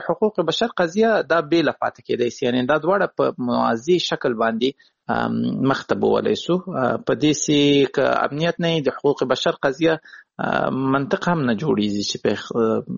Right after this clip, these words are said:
تفصیلي خبره وسي. نو، آه، راځئ دغه بحث جدا وساتو، په دغه بحث باندې کار وسي. او امریکا او نور هیوادونه تیار په همداسې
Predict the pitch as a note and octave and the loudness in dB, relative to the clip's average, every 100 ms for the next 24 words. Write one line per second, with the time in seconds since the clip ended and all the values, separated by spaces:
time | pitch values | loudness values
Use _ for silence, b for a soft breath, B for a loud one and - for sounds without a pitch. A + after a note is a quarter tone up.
0 | - - - A2+ A2 B2 A2 A2 G#2+ B2+ | -6 -6 -2 -2 0 0 2 2 0 -2
1 | C#3 C#3 - - - - C3 C3+ C3+ C#3 | 0 -2 -4 -16 -8 0 2 2 2 2
2 | E3+ F3+ F#3+ E3+ B2+ D3+ - - A#2+ A#2+ | 2 0 0 0 -2 -4 -6 -14 -6 -2
3 | C#3 A3+ C4+ G#3+ G3 G3 E3 F3 D#3+ C#3+ | 0 0 0 -2 0 2 2 2 2 2
4 | C3 C3+ - A#2 A2+ D3 B2 G#2 A#2+ C3+ | 0 -4 -2 -2 2 2 2 2 2 4
5 | D3+ D#3 D3+ - G#3+ F3+ F3+ G3+ F3+ D#3 | 2 2 0 0 2 2 2 0 2 2
6 | D3 D#3 D3+ D#3 F#3+ F3 G3+ G3 - C#3 | 2 2 2 2 0 2 0 2 0 0
7 | D#3+ D#3 | 0 0